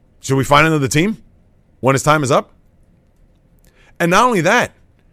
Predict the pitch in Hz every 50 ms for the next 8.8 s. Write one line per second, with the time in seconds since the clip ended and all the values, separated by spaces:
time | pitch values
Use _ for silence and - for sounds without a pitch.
0 | _ _ _ _ _ _ _ _ _ _ _ _ _ _ _ _ _ _ _ _
1 | _ _ _ - - 175 160 147 190 226 240 247 226 - 226 202 190 147 - 180
2 | 160 180 220 240 190 220 202 180 156 190 208 185 127 135 175 202 214 185 160 170
3 | 160 151 160 175 196 190 185 170 147 123 131 127 131 135 131 135 135 131 - 120
4 | 92 123 120 120 107 87 - - - _ _ _ - - 156 165 151 151 139 113
5 | 98 127 147 165 165 - - 165 165 160 139 131 107 - 143 147 131 131 147 147
6 | 135 117 95 101 127 139 143 160 175 175 165 - _ _ _ _ _ _ _ _
7 | _ _ _ _ _ _ _ _ _ _ - 196 202 208 214 175 156 220 240 233
8 | 175 196 185 175 175 185 196 202 202 202 196 190 185 170 139